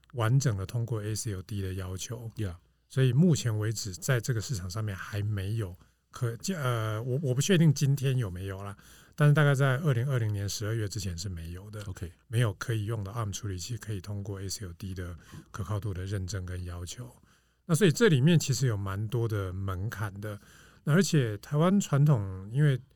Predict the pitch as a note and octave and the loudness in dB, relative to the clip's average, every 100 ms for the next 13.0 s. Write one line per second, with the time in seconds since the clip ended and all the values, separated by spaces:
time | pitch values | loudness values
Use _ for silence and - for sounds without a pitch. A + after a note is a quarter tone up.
0 | _ _ _ - E3+ C#3+ D3+ D3 C#3+ C3+ | _ _ _ 0 4 4 6 6 4 2
1 | A#2 F#2+ G2 G2 A#2 G2 - F2+ G#2+ F#2 | 0 -2 -4 -4 -4 -6 -6 -6 -4 -4
2 | F2+ G#2 A2+ C3+ D#3 A#2 G#2 G#2 - _ | -2 0 0 2 2 2 -2 -8 -14 _
3 | _ _ F3 E3+ E3 A#2+ F#2+ - C3 C3 | _ _ 2 2 2 -4 -2 2 2 2
4 | A#2 - B2 - - - - F#2+ F2+ F2+ | 0 0 -4 -4 -20 -18 -8 -8 -8 -12
5 | _ _ _ _ _ G#2 F#2+ F#2 F#2 - | _ _ _ _ _ -6 -4 -6 -10 -10
6 | G2 F#2+ F#2+ - A#2+ A#2 - F#2 F#2 G#2 | -8 -8 -8 -4 -4 -4 -6 -6 -6 -6
7 | F#2 B2+ A2 G#2+ F2+ G#2 A2 F#2+ F2+ F#2+ | -2 -2 0 -2 -2 -4 -4 -6 -6 -6
8 | G#2 - F2+ A2 G2 G#2 G2 - F#2+ G2+ | -6 -8 -6 -6 -4 -6 -6 -4 -4 -4
9 | G#2+ F2+ F#2 G2+ F#2 A2 A#2 A2+ G#2+ G#2+ | -4 -4 -6 -8 -8 -10 -12 -12 -6 -4
10 | F#2+ _ _ _ _ _ - D3+ C3+ A2+ | -6 _ _ _ _ _ 2 4 4 0
11 | G#2+ A#2 A#2+ A#2 - D3+ B2 C3 A#2 A2+ | -4 -2 0 -2 0 2 2 2 0 -2
12 | C#3 G2+ F#2+ F2+ G2+ G2+ G2+ G#2 G2+ G#2 | -2 -2 -4 -6 -8 -6 -4 -4 -6 -8